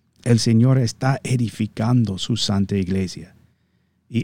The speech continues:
Él va a seguir fortaleciéndonos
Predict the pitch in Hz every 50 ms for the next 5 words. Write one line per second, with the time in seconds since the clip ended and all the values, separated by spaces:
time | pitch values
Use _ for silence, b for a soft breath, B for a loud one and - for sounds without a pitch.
0 | - 110 117 120 120 110 98 110 113 120 123 113 - - 104 98 95 98 120 123
1 | 110 90 - - - 131 131 123 - 123 117 113 113 110 - - - 101 95 98
2 | 110 123 131 117 104 90 85 87 85 - - -